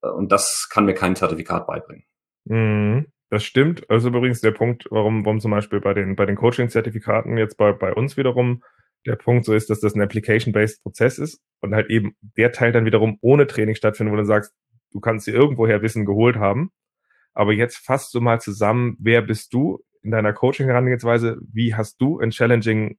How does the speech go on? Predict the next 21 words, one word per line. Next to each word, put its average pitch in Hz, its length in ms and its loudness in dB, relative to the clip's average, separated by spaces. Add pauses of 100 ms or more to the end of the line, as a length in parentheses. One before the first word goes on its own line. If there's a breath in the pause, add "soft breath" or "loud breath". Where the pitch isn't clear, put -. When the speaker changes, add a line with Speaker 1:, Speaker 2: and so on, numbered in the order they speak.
Speaker 2:
äh, 98 260 0
Situationen 113 640 -2
im 113 120 0
begrenzten 110 420 -2
Platz, - 380 -2
beschreibst - 340 -4
du 107 60 2
dann, 107 100 2
wie 107 60 -4
du 101 100 -4
da 104 120 2
reagiert 104 580 0
hast, - 280 -4 (760)
was 101 220 -2
du - 80 -2
daraus 107 160 -2
mitgenommen 120 360 0
hast, 113 220 -2 (420 soft breath)
damit 104 340 0
du 139 160 0
für 123 220 0